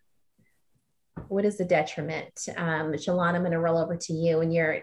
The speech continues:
um, thinking about this topic, um, the detriment that it could hold, not necessarily relationship-wise, but for us individually, like, what does it do if it, uh, steers wrong?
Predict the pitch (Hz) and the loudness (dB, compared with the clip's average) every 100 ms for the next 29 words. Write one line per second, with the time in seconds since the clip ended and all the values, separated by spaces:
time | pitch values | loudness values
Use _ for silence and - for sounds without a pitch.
0 | - 170 165 165 175 180 170 160 156 - | -4 -4 -2 -2 -4 -2 -2 0 -2 -4
1 | - 170 - 175 170 170 165 - - - | -6 -8 -4 -4 -2 -2 -4 -8 -20 -16
2 | - 175 170 170 175 180 180 175 - 175 | -6 -2 -2 -2 -4 0 2 2 0 -2
3 | 160 170 170 180 170 - 170 160 160 - | 0 0 2 0 -2 2 4 4 2 0
4 | 202 254 339 233 240 233 - 220 208 196 | 2 2 2 0 0 0 0 2 4 2
5 | 180 175 170 180 - 220 - 233 - 240 | 4 4 6 4 0 -2 2 0 4 4
6 | 240 247 240 - 175 170 - - 208 202 | 6 4 0 2 2 2 0 -4 0 2
7 | 190 185 - 185 170 180 180 180 160 170 | 2 0 -2 -4 0 2 2 2 2 2
8 | 165 180 165 160 - _ _ _ - 202 | 0 2 2 0 -6 _ _ _ -2 2
9 | 220 226 208 180 - - 170 185 202 170 | 4 4 2 -2 -4 -12 -2 0 2 2
10 | 156 175 175 _ _ _ _ _ _ _ | 0 -2 -8 _ _ _ _ _ _ _
11 | 190 185 190 170 170 165 156 156 180 - | -6 -4 0 0 2 0 0 -2 -4 -2
12 | 180 160 170 165 160 180 | 2 2 0 -2 -2 -4